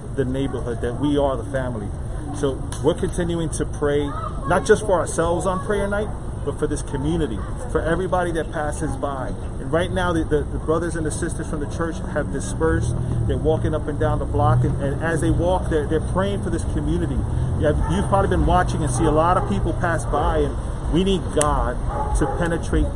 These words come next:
these people's hearts, dude. The same way he's affected us, we want him to affect them as well.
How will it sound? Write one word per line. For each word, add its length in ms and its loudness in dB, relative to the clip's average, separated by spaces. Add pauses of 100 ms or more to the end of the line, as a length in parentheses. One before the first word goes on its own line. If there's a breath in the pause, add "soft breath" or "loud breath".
these 260 0
people's 320 2
hearts, 360 2
dude. 260 2 (320 loud breath)
The 80 4
same 260 4
way 100 2
he's 200 0
affected 420 2
us, 140 -2
we 100 0
want 280 0
him 200 -2
to 180 0
affect 400 0
them 200 0
as 160 0
well. 280 2